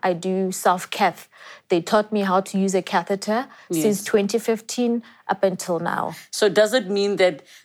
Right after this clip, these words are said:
Speaker 2: the fixes that they've done up until this point have not one hundred percent solved the, the excretion part?
Speaker 1: In terms of the excretion, it has.
Speaker 2: Mm.
Speaker 1: But then now,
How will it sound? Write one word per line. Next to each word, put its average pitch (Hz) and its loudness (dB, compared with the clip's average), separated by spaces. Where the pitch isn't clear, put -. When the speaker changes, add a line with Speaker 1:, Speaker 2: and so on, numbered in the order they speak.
Speaker 2:
the 190 2
fixes 233 -4
that 190 2
they've 170 0
done 170 2
up 165 2
until 175 0
this 160 -4
point 160 0
have 165 0
not 185 2
one 160 2
hundred 160 -4
percent 160 -2
solved 147 -4
the, 156 0
the 151 0
excretion 165 -2
part? - -6
Speaker 1:
In 240 4
terms 285 2
of 262 2
the 240 2
excretion, 202 -2
it 220 4
has. 190 0
Speaker 2:
Mm. 139 -4
Speaker 1:
But 202 2
then 208 2
now, 214 4